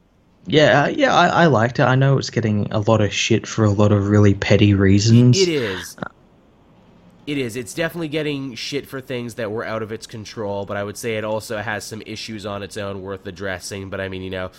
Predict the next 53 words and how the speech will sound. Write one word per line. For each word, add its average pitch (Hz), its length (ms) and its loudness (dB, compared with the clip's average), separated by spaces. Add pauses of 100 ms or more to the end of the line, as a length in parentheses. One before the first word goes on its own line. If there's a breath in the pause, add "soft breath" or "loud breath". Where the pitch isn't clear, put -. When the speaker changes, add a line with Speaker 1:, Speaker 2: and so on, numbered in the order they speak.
(200 loud breath)
Speaker 1:
Yeah. 104 340 4 (160)
Speaker 2:
It, 143 180 -4
it 147 100 0
also 180 280 0
ended 170 200 -4
up 160 120 -2
being 170 240 -6
the 165 100 -2
most 151 460 -4
binged 151 340 -4
show 147 520 -2
of 120 220 -6
the 120 100 -8
year, 107 400 -6
though, 87 420 -8
already 104 460 -4
on 90 200 -8
Netflix. 87 640 -14 (560 loud breath)
Speaker 1:
Yeah, 113 260 4
so 101 160 2
it's 95 80 0
probably 104 280 -2
definitely 107 360 4
gonna 104 240 2
be 107 140 6
getting 101 280 4
a 98 40 2
season 98 360 2
two. 90 280 2
Speaker 2:
So 104 180 -6
it's 98 200 -8
probably 117 560 -6
definitely 120 400 -6
gonna 120 180 -6
be 117 120 -10
getting 113 300 -6
a 110 40 -8
season 107 460 -10
two, 107 200 -12
which, 104 160 -14
you 113 60 -12
know, 110 140 -6
hey, 110 240 -6
room 139 480 -6
for 139 360 -6
improvement. 113 960 -8
I 104 180 -8
hope 101 300 -12
you 110 120 -10
improve 98 640 -10
in 92 220 -14
this 92 200 -10
room. 90 440 -10